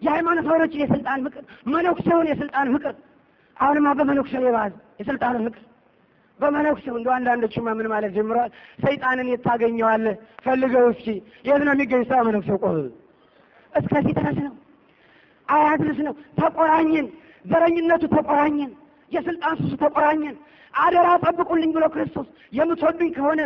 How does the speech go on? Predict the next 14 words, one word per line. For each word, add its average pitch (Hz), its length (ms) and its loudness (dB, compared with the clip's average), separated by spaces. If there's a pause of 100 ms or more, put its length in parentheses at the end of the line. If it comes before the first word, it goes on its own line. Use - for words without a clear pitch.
(280)
ግልገሎችን 320 580 0
አደራ፣ 311 280 2 (320)
ጠቦቶችን 311 600 -2
አደራ፣ 302 280 2 (320)
በጎችን 311 500 0
አደራ፣ 294 280 0 (300)
አደራችሁን 269 640 0 (260)
ስመጣ 277 320 -2
የምጠይቃችሁ 262 680 -4
እሱ - 180 -16
ነው።" 220 140 -16 (480)
አሁን 311 360 4
በጎች 320 380 2 (420)
መነገጃ 269 460 0